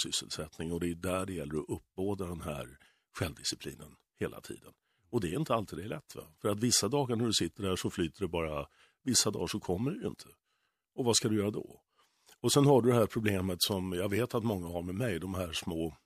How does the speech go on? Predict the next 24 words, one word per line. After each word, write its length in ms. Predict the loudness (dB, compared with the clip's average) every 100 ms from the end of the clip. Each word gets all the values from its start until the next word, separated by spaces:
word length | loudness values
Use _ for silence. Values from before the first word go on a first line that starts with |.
| -10
små 240 | -4 0
jävlarna 500 | 0 0 -2 -4 -8
på 100 | -2
axeln 440 | -2 -2 -2 -2 -4
som 120 | -8
vi 80 | -8
kallar 260 | -6 -6
dem. 160 | -6 -6
Och 60 | -2
de 160 | -2
kommer 280 | 0 0 0 -2
alltid 600 | 0 0 -2 -8 -8 -8
klockrent 840 | 0 0 0 -4 -6 -6 -8 -12 -14 -4
när 160 | -2
du 60 | 0
har 100 | 0
lagt 280 | 0 -2 -2
dig 100 | 0
i 40 | 0
sängen 420 | 0 -6 -12 -14 -20 _ _ -14
och 120 | -8
precis 280 | -2 0 0
ska 140 | -2 -2
somna. 340 | -4 -6 -16